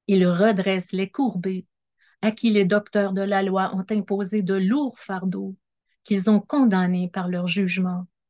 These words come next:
qu'ils ont exclu. Toute sa vie, son ministère, sa Pâque,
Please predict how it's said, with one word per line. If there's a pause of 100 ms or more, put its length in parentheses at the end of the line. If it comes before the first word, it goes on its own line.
(100)
qu'ils
ont
exclu. (1600)
Toute
sa
vie, (260)
son
ministère,
sa
Pâque,